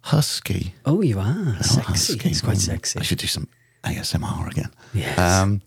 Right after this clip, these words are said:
Speaker 1: because the last time we recorded, mate, I was drinking Vimto because I, I was on antibiotics. That was,
Speaker 2: Oh.
Speaker 1: that was just before Christmas. And this time, I'm not on antibiotic, and we're sat here. You've got a beer currently. I've got a glass of
Speaker 2: Yeah.
Speaker 1: wine. So, you know,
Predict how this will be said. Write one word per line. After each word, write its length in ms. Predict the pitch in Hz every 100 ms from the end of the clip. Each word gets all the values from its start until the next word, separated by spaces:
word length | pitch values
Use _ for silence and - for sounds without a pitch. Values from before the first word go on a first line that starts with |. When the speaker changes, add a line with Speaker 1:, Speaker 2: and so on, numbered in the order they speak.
| - _ _ _ _ _
Speaker 1:
because 280 | 113 143 117 -
the 80 | 143
last 300 | 151 190 -
time 220 | 160 160
we 80 | 147
recorded, 520 | 139 131 - 110 -
mate, 180 | 71 82
I 20 | 95
was 80 | -
drinking 320 | 95 98 90
Vimto 360 | 90 - 82
because 300 | 69 - 73
I, 120 | 90 92 -
I 40 |
was 160 | 87 85
on 140 | 92
antibiotics. 880 | - 90 - 85 85 73 - - -
That 120 | -
was, 100 | -
Speaker 2:
Oh. 220 | 120 107 101
Speaker 1:
that 140 | -
was 160 | - - - _
just 220 | - 123 -
before 260 | 98 95
Christmas. 500 | - - - 78 - - _ - - - -
And 80 | 131
this 120 | 160
time, 100 | -
I'm 100 | 104
not 140 | 104
on 80 | 135
antibiotic, 560 | 131 - - 73 - -
and 80 | 98
we're 120 | 104
sat 260 | - 82 95
here. 180 | 101 90
You've 160 | 95
got 100 | 101
a 40 | 95
beer 220 | 90 90
currently. 400 | - 92 92 92
I've 140 | 87 -
got 100 | 92
a 40 |
glass 280 | 90 92 101
of 60 |
Speaker 2:
Yeah. 60 | 90
Speaker 1:
wine. 320 | 82 82 85 - - _
So, 300 | - 85 71 -
you 80 | 92
know, 220 | 80